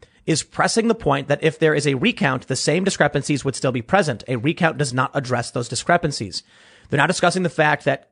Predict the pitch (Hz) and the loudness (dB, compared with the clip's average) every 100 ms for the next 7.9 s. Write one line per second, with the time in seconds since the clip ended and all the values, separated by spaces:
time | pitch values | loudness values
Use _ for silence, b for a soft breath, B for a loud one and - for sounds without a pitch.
0 | - 147 180 - 175 175 175 131 - _ | -6 0 0 0 0 0 0 -4 -6 _
1 | _ - - 202 240 233 214 202 185 170 | _ -8 2 2 2 2 2 4 2 0
2 | - - 190 208 226 214 214 151 - 147 | -4 -2 0 2 2 2 2 0 0 -4
3 | 156 147 143 127 120 156 196 202 170 156 | -2 -4 -6 -10 0 2 2 0 -2 -4
4 | 160 156 131 165 151 - - - _ _ | -2 0 2 0 0 -2 -8 -10 _ _
5 | _ B B B B - 156 143 190 247 | _ B B B B -4 -2 2 2 4
6 | 226 208 185 170 151 160 143 143 143 - | 4 4 4 4 2 0 0 -2 -2 0
7 | 156 147 135 123 131 143 220 - - | 2 2 0 0 0 2 0 0 -8